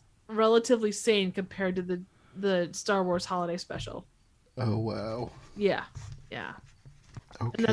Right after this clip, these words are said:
Speaker 2: Okay.
Speaker 1: that's putting it mildly, because it's broken down into several little perfor-, well, I mean, it is kinda like that because it, um, it's not one straight s-, like, there is a, there is an overli-,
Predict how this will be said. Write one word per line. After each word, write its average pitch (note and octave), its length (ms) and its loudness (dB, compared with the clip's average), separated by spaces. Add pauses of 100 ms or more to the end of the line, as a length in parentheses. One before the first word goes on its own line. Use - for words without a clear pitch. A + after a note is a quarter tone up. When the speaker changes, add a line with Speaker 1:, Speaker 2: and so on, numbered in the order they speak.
Speaker 2:
Okay. G2+ 120 0
Speaker 1:
that's G#3 220 0
putting C4 340 2
it G3+ 120 0
mildly, G3 420 4
because G#3 340 2
it's G3 140 -4
broken B3 400 8
down G#3+ 240 4
into G#3 140 0
several G3+ 420 2
little G3 240 2
perfor-, - 300 -10
well, C4+ 220 6
I D#4 80 4
mean, F#4+ 160 0
it G4 120 2
is B4 140 4
kinda D4+ 260 0
like A3 260 2 (140)
that G#3+ 240 0
because A3+ 320 -4
it, G#3 120 0
um, F#3+ 360 -2 (400)
it's A3+ 160 0
not C#4 240 2
one A#3+ 260 4
straight G#3+ 300 2
s-, - 160 -8
like, A#3+ 160 6
there B3+ 180 10
is A#3 120 6
a, A3 120 2
there A#3 220 4
is A3+ 120 8
an G#3 80 0
overli-, G3+ 540 2